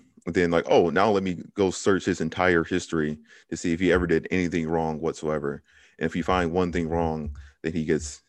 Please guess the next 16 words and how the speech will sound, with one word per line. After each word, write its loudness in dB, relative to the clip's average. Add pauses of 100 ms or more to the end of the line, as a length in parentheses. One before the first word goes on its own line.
canceled -2
or, -2
or -4
destroyed. -2 (840)
And -6
then, -6 (580)
like -2
I 2
said, 0
this 0
is -4
just -6
gonna 0
lead 2
to 0 (440)
a, 0